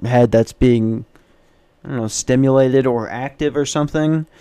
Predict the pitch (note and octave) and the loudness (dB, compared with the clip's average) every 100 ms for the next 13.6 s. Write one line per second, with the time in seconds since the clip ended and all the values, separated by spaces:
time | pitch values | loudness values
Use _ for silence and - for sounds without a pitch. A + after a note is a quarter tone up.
0 | - - - - D#3 - F3 F3+ G3 G3+ | -20 -20 -20 2 2 4 4 4 4 0
1 | F3 - F3 E3+ D#3 C#3 C#3 C3 B2 A#2+ | -4 0 0 2 0 0 -2 -2 -2 -2
2 | A#2 A#2 B2+ A#2+ A2+ B2 A#2+ A#2+ A#2+ A#2+ | -2 -2 -4 -6 -4 -2 -2 -2 -2 0
3 | A#2+ A#2+ A#2+ - A#2 B2 A#2+ B2 A2 B2 | -2 -2 -2 -2 -4 -2 0 0 -2 -4
4 | - B2+ B2+ B2 A#2 G#2+ A2+ A2+ A2+ A2 | 0 4 4 4 2 2 0 2 2 2
5 | A2 - A#2 A2+ G#2+ G#2+ G#2+ G#2+ G2+ G#2+ | 2 -2 -4 -4 -4 -4 -4 -4 -6 -10
6 | A2 A2 G#2 G2+ - A2+ G#2 - G2+ G2 | -10 -10 -10 -12 -14 -14 -12 -14 -14 -14
7 | F2+ D2+ - - B2 - - D3 - - | -14 -14 -16 -16 -12 -8 -4 -6 -6 -18
8 | - _ - - - - F3+ A3+ G#3+ G#3 | -20 _ -20 -20 -20 -2 0 2 4 4
9 | C#3 A#2+ B2 C#3 C#3+ - A2+ A#2+ D3 D#3+ | 4 4 4 4 2 -2 2 2 2 0
10 | D#3+ E3+ - _ _ _ - - C3 A#2 | -2 -6 -14 _ _ _ -12 -4 -2 0
11 | A2 G#2+ G#2 G2+ G2+ - _ _ _ _ | -2 -2 -4 -6 -10 -16 _ _ _ _
12 | _ _ _ - C3+ C3+ C3 A#2+ G#2+ D#2 | _ _ _ 0 4 6 6 4 0 -8
13 | C2 _ _ _ C#3+ | -14 _ _ _ -8